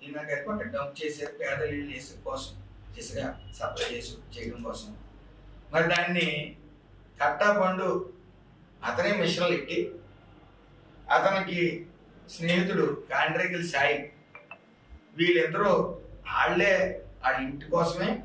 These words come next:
ఈ, ఈ విషయాన్ని, ఈ ఇసుకని వాళ్ళ ఇంటి దగ్గరికి, ఇక్కడ నుంచి కట్టాపండు ఇంటి దగ్గరికి షిఫ్ట్ చేసుకోవడం కోసం ప్లాన్ చేసి లారీలు కట్టాపండు ఇయ్యే,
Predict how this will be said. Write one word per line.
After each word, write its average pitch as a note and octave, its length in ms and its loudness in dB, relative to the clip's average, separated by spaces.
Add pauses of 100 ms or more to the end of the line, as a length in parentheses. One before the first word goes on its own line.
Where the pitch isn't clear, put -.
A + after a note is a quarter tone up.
ఈ, D#3 340 -6 (460)
ఈ C#3+ 140 -6
విషయాన్ని, D#3+ 640 -2 (140)
ఈ C3+ 100 -14
ఇసుకని D#3+ 560 -6 (2000)
వాళ్ళ D3+ 240 6
ఇంటి D#3 140 -2
దగ్గరికి, E3+ 580 -2
ఇక్కడ D3+ 240 -6
నుంచి G3+ 400 -4 (140)
కట్టాపండు D#3+ 480 2
ఇంటి D3 140 -6
దగ్గరికి D3+ 640 -6 (880)
షిఫ్ట్ F3 380 -2
చేసుకోవడం E3+ 500 4
కోసం C#3+ 360 0 (440)
ప్లాన్ D3 340 0
చేసి D3 340 -2 (420)
లారీలు D#3 720 4
కట్టాపండు F3 480 2
ఇయ్యే, A#2 220 -6